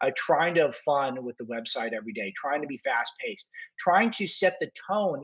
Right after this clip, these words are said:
even when the rest of the world is telling you X is the story. If you really believe Y is the story, you can genuinely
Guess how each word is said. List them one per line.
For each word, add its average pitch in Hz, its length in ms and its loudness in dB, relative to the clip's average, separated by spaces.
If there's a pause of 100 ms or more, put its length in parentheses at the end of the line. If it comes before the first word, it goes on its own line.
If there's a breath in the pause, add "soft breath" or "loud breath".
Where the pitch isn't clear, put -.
even 185 160 -6
when 185 100 -2
the 156 60 -2
rest 190 260 2
of 208 80 4
the 170 60 -2
world 180 220 4
is 156 120 -6
telling 180 240 -2
you 151 140 -10 (100)
X 180 220 -2
is 165 120 -10
the 143 100 -6
story. 143 480 -4
If - 140 -16
you 226 140 -6
really 254 180 -6
believe 185 280 -2
Y 160 240 4
is 151 120 -2
the 139 80 -14
story, 165 480 0 (340 soft breath)
you 190 160 0
can 214 160 0
genuinely 165 640 2